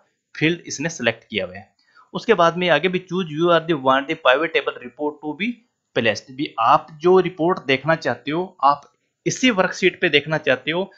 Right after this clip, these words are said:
या फिर आपको नई वर्कशीट पे लेके जाना है। अब नई वर्कशीट का मतलब, जैसे यहाँ पर हमारे पास शीटें जो बनी होती है,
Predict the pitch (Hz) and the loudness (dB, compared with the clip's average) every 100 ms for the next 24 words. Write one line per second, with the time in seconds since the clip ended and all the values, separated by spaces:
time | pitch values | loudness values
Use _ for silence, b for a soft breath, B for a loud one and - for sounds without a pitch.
0 | b _ 117 156 180 185 - 120 120 - | b _ 0 0 2 -2 0 0 0 -4
1 | 208 - - 120 131 143 127 120 - 127 | -8 -8 -10 -2 0 0 -2 -4 -8 -8
2 | 180 170 120 104 101 - _ _ b - | -4 0 -2 -2 -8 -10 _ _ b -8
3 | 120 127 165 175 170 170 165 160 233 - | -2 0 2 0 0 -4 -2 -4 -6 -8
4 | 156 - 127 113 139 135 131 147 - 127 | -10 -4 -2 0 0 0 0 -2 -2 -8
5 | - 147 147 120 135 117 113 151 | -6 -2 -2 -2 -4 -4 -6 -6